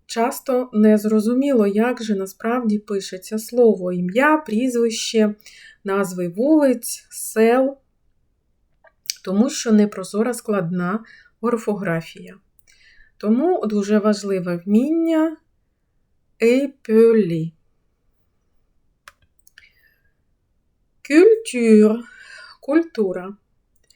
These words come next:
La différence entre tu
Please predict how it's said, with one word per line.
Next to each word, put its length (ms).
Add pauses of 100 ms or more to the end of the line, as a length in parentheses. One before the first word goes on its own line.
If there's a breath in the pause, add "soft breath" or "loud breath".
(520 soft breath)
La 340
différence 1400 (1200)
entre 720 (640)
tu 560